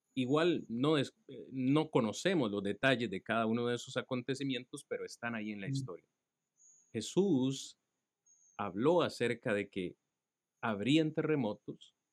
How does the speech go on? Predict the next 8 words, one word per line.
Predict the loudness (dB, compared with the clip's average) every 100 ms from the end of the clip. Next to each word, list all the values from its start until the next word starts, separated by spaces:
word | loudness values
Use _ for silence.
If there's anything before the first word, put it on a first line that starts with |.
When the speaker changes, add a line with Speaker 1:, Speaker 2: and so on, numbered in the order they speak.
| _ _ _ -8
Speaker 1:
habrían | -4 2 2 2
hambrunas. | 2 2 4 4 2 -2 -10 -18 -20 _ _
Ya | -4 -2
hemos | -2 -2 -4 -2
leído | 0 2 2 2 0 -4 -6
el | -8 -2
texto | -4 -4 -4
en | -4 -4